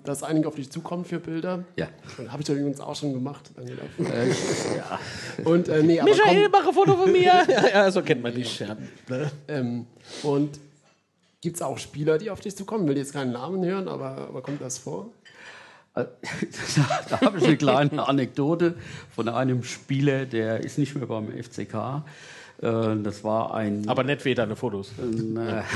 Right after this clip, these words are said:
Speaker 2: <laughs> nee, nee. Äh, der war damals bei der U neunzehn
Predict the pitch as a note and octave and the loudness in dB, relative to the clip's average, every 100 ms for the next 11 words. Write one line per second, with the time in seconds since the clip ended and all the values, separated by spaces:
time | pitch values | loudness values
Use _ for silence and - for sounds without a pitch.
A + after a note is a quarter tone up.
0 | C3 C3 C#3+ D#3 E3+ D#3 D#3+ - - - | 4 4 4 4 4 4 2 0 -10 -12
1 | - - A#2+ A2+ A2+ A2+ G2 G#2 G2+ G2+ | -14 -2 2 4 2 0 0 2 2 0
2 | G2 G2+ G#2 A#2+ A#2 - G2+ G2 G2 G2 | 0 0 0 -4 -8 -4 -2 0 0 -2
3 | G#2+ - G#2+ G#2 C#3+ D#3 E3+ E3 G3 | -4 -4 -4 0 0 0 0 0 -2